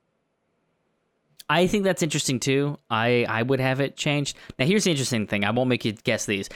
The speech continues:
This is the fans. This is the, the general masses. Number one, it's technically they're tied, but one and two are Batman Begins and The Dark Knight. Both have a ninety-four percent rating. Then it's The Dark Knight Rises.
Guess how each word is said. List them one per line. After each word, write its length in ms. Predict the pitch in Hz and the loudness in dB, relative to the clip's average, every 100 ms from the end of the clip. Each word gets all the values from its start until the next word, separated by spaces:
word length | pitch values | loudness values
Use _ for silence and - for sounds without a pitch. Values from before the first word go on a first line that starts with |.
| - - | -6 0
This 180 | 220 | 2
is 140 | 339 220 | 2 2
the 80 | 165 | 0
fans. 560 | - 120 90 - - | 0 0 -2 -6 -4
This 180 | 131 135 | -2 0
is 140 | 170 | 0
the, 180 | 151 147 | 2 0
the 120 | 131 | 0
general 260 | 123 147 147 | 0 0 2
masses. 560 | 113 101 101 107 98 - - - _ _ _ _ - | 2 0 -4 -6 -8 -10 -18 -20 _ _ _ _ -4
Number 420 | 127 175 208 233 | 0 2 2 2
one, 440 | 160 143 127 120 - | 4 4 2 0 -2
it's 220 | 143 - | -4 0
technically 440 | 254 240 190 165 | -2 0 0 2
they're 140 | 139 123 | 2 0
tied, 540 | - 113 92 85 - _ - _ _ _ _ | -2 -2 -2 -8 -14 _ -20 _ _ _ _
but 80 | 135 | -2
one 360 | 127 135 175 190 | 0 2 4 4
and 220 | 185 165 | 2 2
two 420 | - 151 139 127 - | 0 2 4 2 2
are 320 | 123 120 110 | 2 2 2
Batman 380 | 95 127 147 139 | 0 -2 0 0
Begins 420 | 127 123 120 110 | 0 0 0 0
and 220 | 135 117 | -2 0
The 80 | 110 | 0
Dark 320 | 110 107 - | 0 0 -2
Knight. 320 | 107 92 - - _ _ - | -4 -4 -6 -12 _ _ 0
Both 180 | 123 | 2
have 160 | 147 127 | 2 2
a 60 | 117 | 0
ninety-four 560 | 110 113 110 - 113 | 0 0 -2 0 -2
percent 440 | 95 107 - 98 - - | -2 -4 -4 -4 -6 -4
rating. 440 | 110 90 90 101 - _ _ _ _ _ 123 | -4 -2 -6 -8 -16 _ _ _ _ _ -2
Then 160 | 143 | 0
it's 140 | 208 - | 0 0
The 100 | 185 | 0
Dark 240 | 151 151 | 2 0
Knight 240 | 156 156 143 | 0 0 2
Rises. 680 | 110 104 - 98 104 - | 2 0 -2 -4 -6 -10